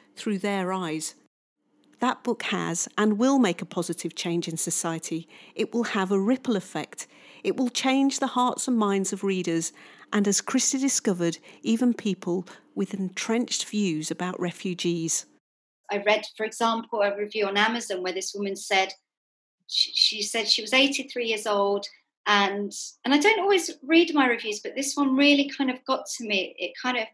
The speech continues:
Speaker 2: really made me wanna cry, because she said, "I'm eighty-three years old. I didn't want refugees in this country. I didn't," or was it in America? Anyway, she didn't want refugees, and her husband hated the refugees. And she said, "After reading this book,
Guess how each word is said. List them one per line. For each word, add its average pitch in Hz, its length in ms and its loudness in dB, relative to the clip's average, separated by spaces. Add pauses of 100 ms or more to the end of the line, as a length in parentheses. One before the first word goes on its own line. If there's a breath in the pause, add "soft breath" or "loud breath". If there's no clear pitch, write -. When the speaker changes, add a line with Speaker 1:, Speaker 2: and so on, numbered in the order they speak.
(420 soft breath)
Speaker 2:
really 294 160 6
made 294 280 4
me 262 320 0 (220)
wanna 233 320 -6
cry, 233 440 0
because 208 200 -4
she - 160 2
said, - 160 -6
"I'm 220 160 0
eighty-three 311 400 2
years 214 140 0
old. 208 220 0
I 214 40 -6
didn't 285 300 4
want 233 180 -2
refugees 196 540 -2
in 190 60 -4
this 190 160 -8
country. - 440 -4 (400 loud breath)
I 214 60 4
didn't," 294 480 6
or 220 160 2
was 233 160 -4
it - 80 0
in 220 80 -4
America? 220 560 2 (240 loud breath)
Anyway, 240 180 4
she - 180 2
didn't 330 280 6
want 269 180 4
refugees, 196 800 4 (100)
and 196 140 2
her 190 120 -2
husband 294 480 4
hated 233 300 -2
the 196 80 -2
refugees. 190 420 -2
And 202 100 -4
she 226 120 0
said, 214 260 -2 (560 loud breath)
"After 302 380 6
reading 240 260 0
this 220 160 -4
book, 214 220 -2